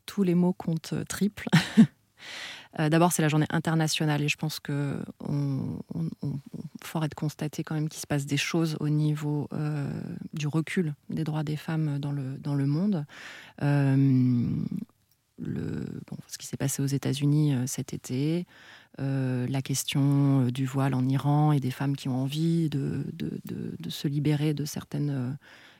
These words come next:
contraintes et qui s'en trouvent, euh, empêchées. La, la politique des talibans, euh, en Afghanistan, qui fait que là où les femmes avaient pu, euh, depuis ces dernières décennies, euh, accéder à l'instruction, et cetera, bah là, aujourd'hui, on a,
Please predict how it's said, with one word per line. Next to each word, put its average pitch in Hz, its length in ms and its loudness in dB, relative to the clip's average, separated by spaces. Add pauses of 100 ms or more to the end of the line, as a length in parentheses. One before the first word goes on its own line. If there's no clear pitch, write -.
contraintes 180 580 4
et 147 100 0
qui - 240 -4
s'en 139 220 0
trouvent, 143 400 -2
euh, 120 360 -2 (480)
empêchées. 175 680 4 (480)
La, 147 280 6
la 151 140 4
politique 151 460 -2
des 147 100 2
talibans, 135 720 4
euh, 123 240 2 (140)
en 147 160 0
Afghanistan, 143 760 0
qui - 140 -8
fait - 160 -6
que 147 580 -4
là 147 160 0
où 139 320 0
les 139 140 0
femmes 151 240 2
avaient 139 160 0
pu, 156 420 -4
euh, 160 220 -6
depuis - 280 -10
ces 147 220 -4 (240)
dernières 156 280 0
décennies, 156 640 2
euh, 139 180 -2 (100)
accéder 147 580 0
à 147 100 0
l'instruction, 147 500 -2
et - 40 -2
cetera, 147 360 -8
bah 147 80 -8
là, 165 120 -8
aujourd'hui, 160 400 -4
on 151 140 2
a, 147 160 -2